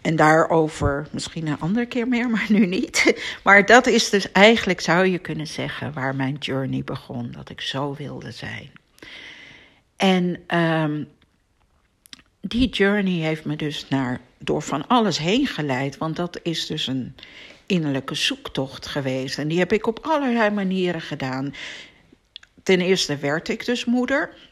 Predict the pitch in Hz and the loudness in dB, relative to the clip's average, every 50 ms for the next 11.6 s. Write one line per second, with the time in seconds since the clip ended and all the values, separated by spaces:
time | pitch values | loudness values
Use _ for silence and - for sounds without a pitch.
0 | _ _ _ _ _ - - - - 190 185 180 180 175 190 196 247 302 320 269 | _ _ _ _ _ -20 -10 -4 -2 0 0 0 0 0 0 0 0 0 -2 -2
1 | - 170 165 151 - - - - 170 175 196 202 208 214 156 - - 196 214 208 | -2 -2 -4 -4 -8 -8 -6 -4 -4 -2 -2 -2 -4 -4 -4 -4 -4 -4 -4 -4
2 | - 226 220 202 - - 190 202 220 214 - 202 180 - 175 180 180 185 185 185 | -2 -4 -4 -4 -2 -2 -2 -2 0 0 -2 -4 -2 0 0 0 2 2 2 2
3 | 170 175 180 - - - 202 214 214 202 - 165 160 - - 151 156 156 - - | 2 0 0 0 4 4 6 6 4 4 0 -4 -4 -2 -2 0 0 0 -2 -4
4 | - _ _ _ _ - 156 165 170 180 196 196 - - - _ - - - - | -10 _ _ _ _ -6 -2 0 2 2 2 0 -2 -4 -8 _ -10 -10 -10 -10
5 | - - 139 135 156 151 147 143 - - - - - - - - - - - - | -12 -14 -8 -4 -2 0 0 -2 -4 -10 -18 -18 -18 -18 -18 -18 -18 -20 -20 -20
6 | _ _ - - 170 - - - 151 156 160 160 156 156 151 147 151 147 147 143 | _ _ -14 -14 -14 -10 -6 -2 0 2 2 2 2 0 -2 -2 -4 -4 -4 -4
7 | 143 147 147 143 139 139 135 135 135 - - - - - - _ _ _ - 127 | -6 -4 -4 -4 -4 -4 -6 -8 -8 -8 -14 -20 -20 -20 -20 _ _ _ -10 -10
8 | - - - 151 147 143 156 127 - - 147 147 143 151 135 147 - - 135 156 | -8 -4 -2 -2 -2 -2 -4 -10 -8 -6 -4 -4 -4 -4 -6 -6 -6 -8 -8 -6
9 | 143 - - 131 - 170 151 - 90 95 190 190 233 269 233 165 151 160 170 165 | -6 -8 -8 -10 -8 -8 -8 -6 -6 -6 -4 -6 -6 -6 -6 -6 -6 -6 -6 -4
10 | 185 185 190 208 190 202 202 202 - 226 208 165 147 - 135 - - 165 160 170 | -6 -6 -6 -6 -6 -6 -6 -6 -4 -4 -4 -4 -6 -8 -10 -8 -8 -6 -6 -6
11 | 185 - - - - 202 - 202 214 220 240 269 269 | -8 -10 -12 -16 -14 -10 -8 -8 -8 -8 -8 -10 -12